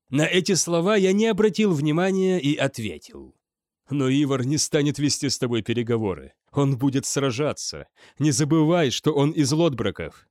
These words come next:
Он не ведёт переговоры, кроме тех случаев, когда ему нужно выиграть время.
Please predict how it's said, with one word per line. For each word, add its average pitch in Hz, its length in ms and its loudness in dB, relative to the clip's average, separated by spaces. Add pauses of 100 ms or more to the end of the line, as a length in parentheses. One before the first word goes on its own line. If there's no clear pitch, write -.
Он 156 240 4
не 165 100 4
ведёт 175 360 4
переговоры, 143 680 4
кроме 147 320 2
тех - 220 0
случаев, 160 520 0
когда 143 260 2
ему 151 200 4
нужно 151 320 2
выиграть 139 460 2
время. 90 440 -4